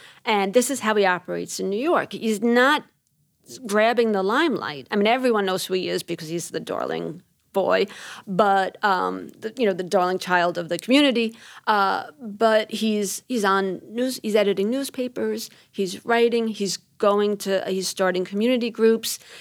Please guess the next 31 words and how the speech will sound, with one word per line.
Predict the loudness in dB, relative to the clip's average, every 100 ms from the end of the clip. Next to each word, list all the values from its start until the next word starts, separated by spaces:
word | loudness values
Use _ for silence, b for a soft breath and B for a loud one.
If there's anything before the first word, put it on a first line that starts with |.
| B
he's | -6 -2 0 0
involved | 0 2 2 4 2 -2
in, | -6 -4 -4 -4 -6
um, | -6 -6 -6 -10 -16 _ _ _ _ _ -14 -6
uh, | 0 2 2 -4 -10 _ _ _ _ _ -18 -14 -2
groups | 2 2 4
that | 4
are | 4
sort | 0 -8
of | -8
pushing | -4 -4 0 0
back | 0
against | -2 -6 -6
the | -10
slave | -4 -2 -2
catchers. | -4 -6 0 0 0 -6 -10 B B B B
Uh, | 0 0 -2
he's | 0 0
doing | 2 0 4
all | 4 4
sorts | 2 -6
of | -8
stuff | -6 -6 -4
in |
the | -6
community, | -4 -2 0 0
but | -2
you | 2 4
never | 4 2 0
see | -2 -4
him | -4 -4 -4 -6